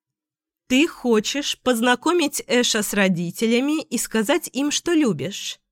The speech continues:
Да, я так хочу, но мне нужно подумать. И я прошу тебя в крайнем случае отослать им письмо.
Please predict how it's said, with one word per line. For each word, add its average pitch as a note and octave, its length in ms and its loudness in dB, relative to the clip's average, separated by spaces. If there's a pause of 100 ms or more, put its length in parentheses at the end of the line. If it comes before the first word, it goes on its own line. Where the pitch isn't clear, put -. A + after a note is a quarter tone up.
(840)
Да, F3 400 0
я A#3 240 2
так B3+ 220 -6
хочу, D#3+ 720 -6 (360)
но G3 180 2
мне G#3 280 4
нужно G#3+ 380 -2
подумать. E3+ 720 -4 (880)
И G3+ 80 0
я G3 220 4
прошу G3 360 -2
тебя A3+ 280 2
в - 140 -12
крайнем E3+ 720 0
случае F3+ 920 -4
отослать F3+ 640 -2
им G3 260 0
письмо. F3 500 -4